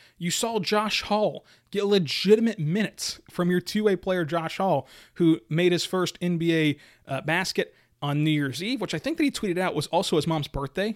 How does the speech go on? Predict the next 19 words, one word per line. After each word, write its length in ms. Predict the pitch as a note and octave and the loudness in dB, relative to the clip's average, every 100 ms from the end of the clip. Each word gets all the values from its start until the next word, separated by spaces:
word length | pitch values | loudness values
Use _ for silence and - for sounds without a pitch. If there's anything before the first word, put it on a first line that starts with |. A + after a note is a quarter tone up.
| - | -6
for 140 | F3+ | -4
New 60 | F#3+ | -2
Year's 160 | F#3 G#3 | -2 -2
Eve, 100 | G#3+ | -4
so 80 | |
happy 180 | C#3 D3 - | -4 -4 -4
birthday 340 | D#3+ - E3+ | -6 -4 -8
to 400 | E3 - C#3 C3 - - - | -6 -2 -2 -2 -10 -20 -10
Mama 280 | D#3 C#3 | -6 -4
Hall. 360 | C3 C#3+ F3 A#3 _ _ | -2 -2 -2 -4 _ _
But 120 | C#3+ | -4
Josh 260 | F#3+ F3 - | 0 0 0
Hall 180 | F3+ E3+ | 0 0
gets 160 | D#3 | -4
three 160 | F3+ E3 | -4 -4
points 260 | F3 D3+ | -4 -4
on 40 | D#3 | -4
the 60 | |
board. 260 | D3 D#3+ | 0 0